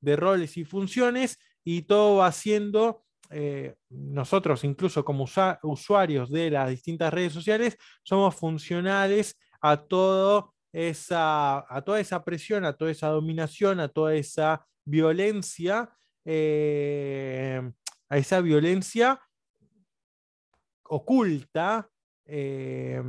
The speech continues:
psicológica, que de alguna manera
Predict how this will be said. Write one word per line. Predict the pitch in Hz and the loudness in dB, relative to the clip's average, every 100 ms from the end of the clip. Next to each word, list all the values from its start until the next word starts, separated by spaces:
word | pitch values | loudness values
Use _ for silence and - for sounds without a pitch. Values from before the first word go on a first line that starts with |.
| 127 123 123 113 | -8 -10 -12 -14
psicológica, | - 143 147 156 220 214 196 170 180 196 220 - _ _ _ _ - 151 _ | -8 -4 2 6 6 4 -2 -4 0 2 0 -4 _ _ _ _ -20 -20 _
que | - 170 | -2 0
de | |
alguna | 175 170 180 175 | 2 0 -2 -2
manera | 170 170 185 190 202 240 | -2 -2 -2 0 0 -2